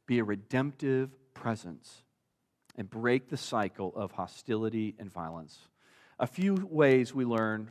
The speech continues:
from our text. Uh, first, thinking, how do we break the cycle of hostility? We need to know that we will all receive opposition.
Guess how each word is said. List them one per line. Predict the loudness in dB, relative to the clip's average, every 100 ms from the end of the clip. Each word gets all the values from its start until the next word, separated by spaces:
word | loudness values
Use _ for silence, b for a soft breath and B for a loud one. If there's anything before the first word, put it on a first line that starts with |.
| -10
from | -6 -4 -4 -6
our | -8 -10
text. | -10 -12 -14 -20 -20 _ _ _ _ _ _ _ _ _ _ -20 b b 0
Uh, |
first, | 2 10 10 10 4 -6 0
thinking, | 0 2 0 0 -2
how | 4 4
do | 6
we | 4
break | 4 6 8 8 4
the | -4
cycle | 2 4 4 4 2 4
of | 6 8 6
hostility? | 2 -8 -8 0 6 6 6 4 0 B B B
We | 2 4
need | 4 2
to | -2
know | 2 6 6 4 0 -6 -18 _ _
that | 2
we | 6
will | 8 6 10
all | 10 12 10
receive | 6 0 -4 0 0 0 -4 0
opposition. | 4 4 2 -6 -4 -6 -10